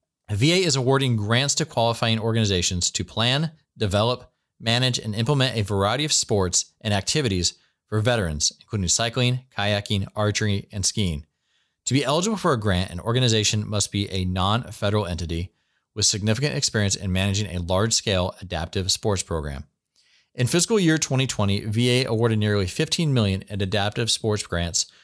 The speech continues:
to one hundred and sixteen organizations headquartered in thirty-seven states, the District of Columbia, and Puerto Rico.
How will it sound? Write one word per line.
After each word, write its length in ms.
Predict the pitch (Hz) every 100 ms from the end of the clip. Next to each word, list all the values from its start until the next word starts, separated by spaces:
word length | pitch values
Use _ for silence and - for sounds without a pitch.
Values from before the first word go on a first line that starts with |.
| _ -
to 120 | 156
one 140 | 143 120
hundred 260 | 151 180
and 120 | 175 147
sixteen 340 | 156 - 151
organizations 720 | 123 127 107 95 95 95 - _ _ _ _ -
headquartered 360 | 147 170 165
in 120 | 117 104
thirty-seven 440 | 117 135 139 139
states, 460 | - 101 95 - - _ _ _ -
the 60 |
District 320 | 104 110 139 131
of 80 |
Columbia, 480 | 120 101 95 95 117
and 140 | 123 110
Puerto 220 | 107 90
Rico. 360 | 90 - -